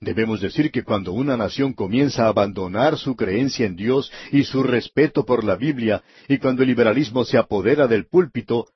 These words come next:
esa nación comienza a deteriorarse. Amigo oyente, si usted tiene simplemente religión, le sugerimos que la deje de lado y la cambie por Cristo.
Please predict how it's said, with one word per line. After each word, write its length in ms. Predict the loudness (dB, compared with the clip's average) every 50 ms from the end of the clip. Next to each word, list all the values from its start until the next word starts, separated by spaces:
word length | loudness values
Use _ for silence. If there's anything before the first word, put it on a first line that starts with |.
| _ _ _ _ _ _ _ _
esa 320 | 0 0 0 0 -2 -2
nación 460 | -2 -2 -2 -4 -2 0 0 0 0
comienza 580 | -2 -4 -4 -2 0 2 2 2 0 0 0 0
a 60 | 2
deteriorarse. 840 | 2 0 0 0 -2 -2 -2 0 0 0 0 0 -4 -8 -12 -14 -16 _ _ _ _ _ _ _ _ _ _ _ _ _ _ _ _ _ _
Amigo 320 | _ -12 -6 -4 -4 -4 -2
oyente, 460 | -2 -2 -2 0 0 -2 -2 -2 -4 _ _ _ _ _ _ _
si 160 | _ -8 -6
usted 300 | -6 -2 0 0 -2 -2 -4 _
tiene 320 | 0 0 2 2 0 -2
simplemente 800 | -4 -4 -4 -4 -4 -4 -6 -4 -2 -2 -2 -2 0 0 0 0
religión, 720 | 2 0 -2 -4 -4 -8 -12 -6 0 0 2 2 0 -2 -8 _ _ _ _ _ _ _ _ _ _ _
le 160 | _ -8 -8 -8
sugerimos 680 | -4 -6 -6 -4 -2 0 0 2 2 0 -2 -4 -4
que 140 | -4 -4 -4
la 140 | -4 -2
deje 340 | 0 0 0 2 2 -2 -2
de 100 | -2 0
lado 380 | 0 2 2 2 2 0 -2 -4 _ _ _ _
y 140 | -2 0 0
la 120 | 0 0
cambie 400 | 0 0 0 0 0 -2 -2 -4
por 240 | -2 -4 -8 -8 -6
Cristo. 480 | -4 -2 -2 -2 -2 -6 -12 -18 -20